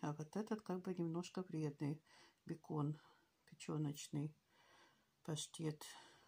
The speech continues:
Ну, тоже не сильно вредный, тоже можно его использовать. Его покупаем, э, по-моему, он купил его в Фикс Прайсе. Кильку тоже там покупал.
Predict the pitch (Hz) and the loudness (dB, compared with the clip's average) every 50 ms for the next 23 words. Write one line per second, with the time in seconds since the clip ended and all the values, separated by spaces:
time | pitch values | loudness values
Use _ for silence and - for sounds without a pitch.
0 | - - - 262 311 285 - - 180 202 196 185 160 151 156 151 - 156 151 156 | -6 2 6 8 8 6 6 6 4 4 6 6 6 6 6 4 2 2 4 4
1 | 147 147 156 156 190 233 - 185 170 - - 180 185 - 151 156 160 160 170 - | 4 2 2 2 2 2 2 2 0 0 0 -2 0 0 0 0 0 0 -2 0
2 | - 147 151 147 151 156 160 160 - - - 160 151 147 151 - 156 147 143 143 | 0 0 0 0 0 0 0 -2 -4 -4 0 0 0 0 0 0 0 0 0 -2
3 | - - - - - - 190 190 208 202 - 160 - - 156 - - 165 170 175 | -4 -14 -14 -14 -6 0 4 4 4 4 2 -4 -4 -4 -6 2 6 6 6 6
4 | 175 175 - _ - - - - - - - - - - _ _ _ _ _ _ | 6 2 -4 _ -20 -20 -20 -20 -20 -20 -20 -20 -20 -20 _ _ _ _ _ _
5 | _ _ - - - - - 208 175 - 165 151 - - - - - - - 165 | _ _ -8 -8 -6 -6 -6 -8 -8 -8 -8 -10 -10 -12 -12 -14 -10 0 0 2
6 | 156 202 208 196 170 151 151 170 - 156 151 - 196 196 190 165 175 170 - - | 4 6 6 8 8 8 6 6 2 -2 2 4 4 4 6 6 6 4 4 2
7 | 160 160 - - - - 151 156 151 143 147 151 - - - 147 143 143 - - | -4 -4 -4 -6 -4 0 4 4 6 6 4 2 0 -2 -2 -2 -4 -4 -6 -14
8 | _ _ _ _ _ _ _ _ _ _ _ _ - - - - - - - _ | _ _ _ _ _ _ _ _ _ _ _ _ -18 -16 -14 -14 -14 -16 -14 _
9 | - - 202 196 - - 180 - - 156 151 151 156 151 - 160 147 147 151 151 | 2 2 2 2 2 -4 -4 0 0 0 0 0 -2 -6 -2 -2 0 0 -2 -4
10 | - 156 - - _ - 214 233 277 330 339 | -6 -10 -10 -6 _ 10 10 10 10 10 6